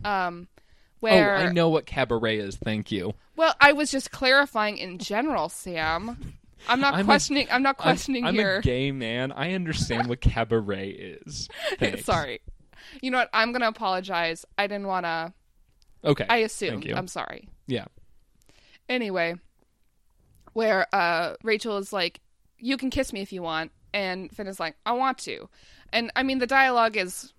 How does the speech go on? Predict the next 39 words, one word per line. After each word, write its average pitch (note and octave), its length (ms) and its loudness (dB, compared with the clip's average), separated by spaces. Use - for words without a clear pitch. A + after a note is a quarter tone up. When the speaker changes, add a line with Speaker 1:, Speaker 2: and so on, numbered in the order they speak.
Speaker 1:
you A#3 120 -6
know, E3 220 -2
whatever, F3 320 0
Speaker 2:
Choppy. F3+ 160 -2
Speaker 1:
generic, F3 380 2
but G3+ 220 6
there's, G#3+ 360 0
uh, F#3+ 220 0
some A#3 320 -6
really B3+ 220 -2
nice F#3 540 -2
cinematography A#3 840 -2
where G#3+ 140 -2
we G3 120 -4
just G#3+ 200 -10
get, G3 180 -2
like, - 300 -6
a G3 80 -2
straight A3+ 400 -2
shot F#3+ 260 0
of G3 200 -6
Rachel's G3 400 -4
face F3+ 480 0
as - 140 -8
she's - 140 -2
Speaker 2:
Yeah. - 60 0
Speaker 1:
talking F#3+ 320 -2
to F#3 60 -8
Finn, F#3 260 0
and F#3 160 -4
then F3+ 80 -6
a F3+ 60 -8
straight - 400 -2
shot F#3 260 0
of - 80 -12
Finn's F#3 360 -8
face, D3 360 -6
which B3+ 160 0
Speaker 2:
Yeah. A2+ 120 0